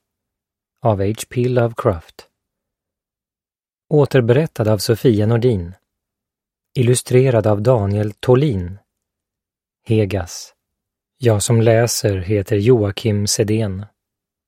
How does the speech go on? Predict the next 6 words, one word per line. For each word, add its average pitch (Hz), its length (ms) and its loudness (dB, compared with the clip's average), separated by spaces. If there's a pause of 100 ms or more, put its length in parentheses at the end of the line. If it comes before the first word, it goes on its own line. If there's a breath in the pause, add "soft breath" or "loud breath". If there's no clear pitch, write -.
(3000)
Ett. - 500 -4 (1120)
Jag 110 200 2
vet 120 360 0
vad 107 120 2
jag 92 140 -4
såg. 95 440 -6